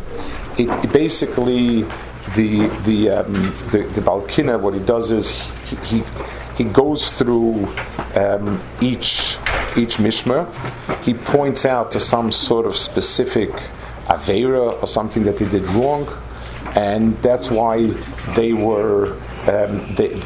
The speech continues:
that's why they were, um, bottled. So there's one in particular I wanna, uh, focus on. It says,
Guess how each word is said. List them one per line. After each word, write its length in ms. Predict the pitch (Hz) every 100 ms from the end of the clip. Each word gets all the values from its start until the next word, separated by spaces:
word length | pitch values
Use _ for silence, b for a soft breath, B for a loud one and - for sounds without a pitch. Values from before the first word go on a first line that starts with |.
| 98
that's 240 | 117 117
why 240 | 117 110 110
they 280 | 110 101 101
were, 640 | 98 104 107 104 98 95 -
um, 360 | 95 95 98
bottled. 420 | 92 117 - 110 - - - B B B B -
So 160 | -
there's 160 | 113 110
one 320 | 139 170 147
in 140 | 123
particular 480 | 113 113 135 131 110
I 20 |
wanna, 300 | 104 107 107
uh, 640 | 101 - - - - 120 92
focus 460 | - 117 - 104 110
on. 300 | 90 85 - B B -
It 120 | -
says, 260 | 139 131